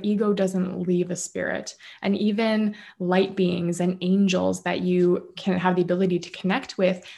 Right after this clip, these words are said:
they still have an ego. So they can still have some judgment. Now,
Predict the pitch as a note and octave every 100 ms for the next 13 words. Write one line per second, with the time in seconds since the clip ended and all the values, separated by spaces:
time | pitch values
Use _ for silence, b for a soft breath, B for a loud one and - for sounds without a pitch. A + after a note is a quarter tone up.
0 | B F3+ G#3+ A3 - G#3 G3+ F3+ - F3+
1 | - - - - _ _ B B B -
2 | G3 F#3+ - F#3 G3 G#3 G3+ F#3+ - B3
3 | G#3 G#3 - B3+ A#3+ F3+ E3+ F3+ - -
4 | F3+ F3 E3+ E3+ E3 F3+ - G3+ - _
5 | _ _ _ _ _ _ _ _ B B
6 | B B G3+ F#3 F3+ -